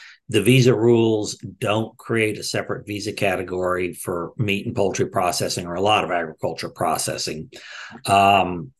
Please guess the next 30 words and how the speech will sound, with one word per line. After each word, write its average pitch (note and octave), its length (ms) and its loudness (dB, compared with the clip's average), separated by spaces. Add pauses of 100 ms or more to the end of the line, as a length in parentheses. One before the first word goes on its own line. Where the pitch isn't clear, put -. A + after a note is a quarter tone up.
we, A2 400 0
we've G2+ 400 0
been, G2+ 720 0
we've A2 480 -4
been F#2+ 180 -2
working A#2+ 460 2
steadily, G#2 880 0
uh, D#2 480 -6
oh F#2 160 -4
my D2+ 300 -10
gosh, E2+ 500 -2
you F#2+ 160 -4
know, D#2+ 180 -4
for, F2 380 -6
for F#2+ 140 -4
close A#2+ 300 4
to B2+ 100 -8
twenty G#2+ 320 2
years G#2 320 2
on F#2 100 -6
this F2 180 -6
issue, F2+ 440 -4 (640)
uh, G#2 240 4
on A2 160 0
Capitol G#2 480 0
Hill, G2 480 0
and, F#2+ 320 -8
and F#2+ 500 -6
with, F#2 460 -6
um, E2+ 500 -6